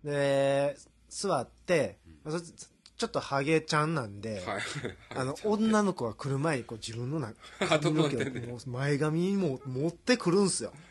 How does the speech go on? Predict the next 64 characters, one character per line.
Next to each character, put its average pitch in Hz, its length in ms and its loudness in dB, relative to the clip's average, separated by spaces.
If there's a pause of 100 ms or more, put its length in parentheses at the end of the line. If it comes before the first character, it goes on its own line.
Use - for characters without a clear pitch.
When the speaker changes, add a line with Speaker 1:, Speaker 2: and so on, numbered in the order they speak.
(180)
Speaker 1:
ブ 170 180 -6
ワ 180 60 -2
ー 226 100 2
持 175 120 4
っ - 20 -4
て 160 100 -2
く 127 100 -8
る 139 60 -4
ん 127 60 -6
す 110 100 -10
よ。 110 100 -10 (220)
Speaker 2:
へ - 20 -6
え。 92 380 -6 (800)
Speaker 1:
う - 40 -6
わ 170 60 -6 (240)
ー、 185 40 6
言 151 80 2
う - 20 -10
て。 - 180 -16 (1160)
Speaker 2:
<laughs> - 180 -6
何 107 260 -4
そ - 200 -14
れ。 92 80 -10 (880)
Speaker 1:
<laughs> 151 580 0
も 156 100 2
う 135 60 -2
で 196 160 6
き 220 80 0
る 202 100 6
だ 185 120 8
け 170 60 0
も 139 80 -4
う 110 80 -8
ま 107 180 -10
す。 - 160 -12 (300)
Speaker 2:
ほ 156 160 2
わ、 160 160 8
ほ 165 240 4
ん - 20 6
わ 185 100 4
か 143 140 0
し - 40 -14
て 107 80 -8
か、 131 180 -6 (160)
あ 117 120 -4
の、 110 320 -4
カ 139 140 -4
モ 147 80 0
フ 156 80 2
ラ 170 120 2
ー 127 60 0
ジ 101 60 -6
ュ 90 140 -8
を 85 60 -12
し - 100 -16
て 101 100 -6
る 98 100 -6
ん - 40 -8
で 151 80 -6
す。 143 40 -4
Speaker 1:
う 131 40 -4
ん、 120 260 -8
あ 139 60 -6
の、 143 280 -4